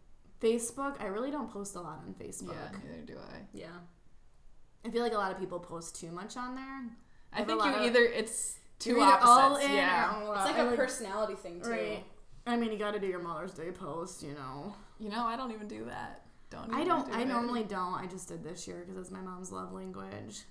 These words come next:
Speaker 2: <laughs> My
Speaker 3: Mm-hmm.
Speaker 2: mom's
Speaker 1: She wanted
Speaker 2: love
Speaker 1: it.
Speaker 2: language,
Speaker 3: Social media.
Speaker 2: cards.
Speaker 1: She wanted, I couldn't, I know she wanted it, so I was like, "Fine."
Speaker 2: <laughs> Okay, I'll do it.
Speaker 1: Here we go. <laughs>
Speaker 3: I got a Facebook 'cause I needed to be connected with church people about church stuff.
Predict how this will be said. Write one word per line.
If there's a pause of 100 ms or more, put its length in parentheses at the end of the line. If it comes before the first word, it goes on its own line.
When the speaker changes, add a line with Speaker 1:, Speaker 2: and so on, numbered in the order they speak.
Speaker 2:
<laughs> (520)
My (140)
Speaker 3:
Mm-hmm.
Speaker 2:
mom's (100)
Speaker 1:
She
wanted
Speaker 2:
love
Speaker 1:
it.
Speaker 2:
language,
Speaker 3:
Social
media.
Speaker 2:
cards.
Speaker 1:
She
wanted,
I
couldn't,
I
know
she
wanted
it,
so
I
was
like, (100)
"Fine."
Speaker 2:
<laughs>
Okay, (220)
I'll
do
it.
Speaker 1:
Here
we
go. (340)
<laughs>
Speaker 3:
I
got
a
Facebook
'cause
I
needed (140)
to
be
connected
with
church
people
about
church
stuff.